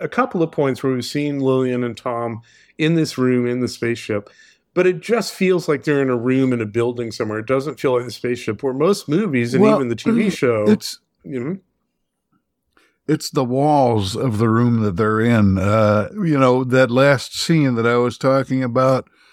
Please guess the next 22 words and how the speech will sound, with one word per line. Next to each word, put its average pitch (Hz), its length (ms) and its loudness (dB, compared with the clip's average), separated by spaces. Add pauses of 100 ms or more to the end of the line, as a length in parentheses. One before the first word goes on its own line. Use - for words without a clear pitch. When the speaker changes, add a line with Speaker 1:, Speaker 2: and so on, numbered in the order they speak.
(240)
Speaker 2:
uh, 127 400 2 (200)
it 175 200 2
looks 175 300 0
like 135 200 0
they're 135 220 2
in 117 40 2
a 117 100 4
room 135 260 -2
with 110 180 0
almost, 123 480 0
like, 104 240 -2
stucco - 600 -2
walls, 92 840 -4
you 127 160 2
know, 110 100 -2
Speaker 1:
Mm. 107 40 -4
Speaker 2:
some 123 160 -2
kind 123 240 -2
of 87 140 -10
textured 131 560 -4
walls 113 400 0
that 107 160 -2